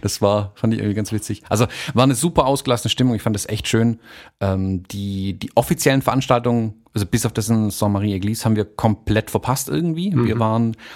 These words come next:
Speaker 1: an Utah Beach, da war ja, glaub ich, diese, äh, Veranstaltung, wo Macron, Merkel und alle da waren.
Speaker 2: Mhm.
Speaker 1: Da haben wir im Prinzip nur den Abbau noch gesehen auf den Wiesen, wo diese ganzen Zelte nach und nach immer noch abgebaut wurden.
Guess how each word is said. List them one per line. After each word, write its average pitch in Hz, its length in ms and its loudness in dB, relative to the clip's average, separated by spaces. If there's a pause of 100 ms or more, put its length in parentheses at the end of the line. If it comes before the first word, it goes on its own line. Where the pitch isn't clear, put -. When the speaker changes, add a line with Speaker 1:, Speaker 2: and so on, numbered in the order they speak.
(280)
Speaker 1:
an 104 360 0
Utah 127 380 -2
Beach, 180 460 -8
da 110 120 2
war 110 120 0
ja, 113 100 -2
glaub 107 220 -2
ich, 107 120 -6
diese, 101 520 -2 (360)
äh, 95 380 -6
Veranstaltung, 110 400 0
wo 104 60 0
Macron, 104 560 0
Merkel 101 520 -2
und 98 140 -2
alle 101 180 -2
da 101 220 2
waren. 147 220 0 (200)
Speaker 2:
Mhm. 107 260 -2 (100)
Speaker 1:
Da 104 140 2
haben 123 100 4
wir 135 60 4
im 117 60 0
Prinzip 117 200 0
nur 123 120 4
den 110 60 -6
Abbau 135 400 2
noch 143 220 0
gesehen 143 560 0
auf 107 260 -2
den 113 160 4
Wiesen, 131 280 0
wo 107 100 2
diese 110 160 -4
ganzen 107 280 -4
Zelte 127 300 2
nach 123 200 0
und 127 80 2
nach 117 120 -2
immer 120 160 -2
noch 113 100 -4
abgebaut 120 520 0
wurden. 113 340 0